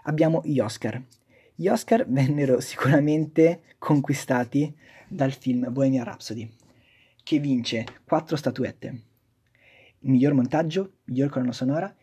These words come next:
e miglior mixaggio. E successivamente anche il suo protagonista, Rami Malek, vince come miglior attore protagonista. Altri film da considerare molto importanti in questo festival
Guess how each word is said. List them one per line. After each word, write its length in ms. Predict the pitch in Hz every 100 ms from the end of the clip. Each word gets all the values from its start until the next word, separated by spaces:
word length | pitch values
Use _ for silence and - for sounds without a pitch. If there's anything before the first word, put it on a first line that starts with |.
| _
e 140 | - 123
miglior 240 | 123 139
mixaggio. 560 | 139 131 - - 139 120 _ _ _ _ _ _ _
E 300 | - 156 165 -
successivamente 880 | 147 127 - 156 135 135 160 160 - -
anche 220 | 127 123
il 40 | 113
suo 120 | 123
protagonista, 640 | 123 127 123 117 - 143 -
Rami 300 | 127 120 131
Malek, 720 | 113 120 135 180 _ - -
vince 420 | 139 156 160 180
come 160 | 139 120
miglior 280 | 123 139
attore 200 | 135 127
protagonista. 500 | 120 110 110 - - - - _ _ _ _ _ _ - - _ - _ _ _
Altri 440 | 147 165 160 147
film 400 | 131 - 139 113
da 140 | 107 127
considerare 500 | 131 131 127 123 123
molto 240 | 127 127
importanti 460 | 123 127 - 120 113
in 80 | 123
questo 220 | 131 165
festival 460 | 156 - 170 185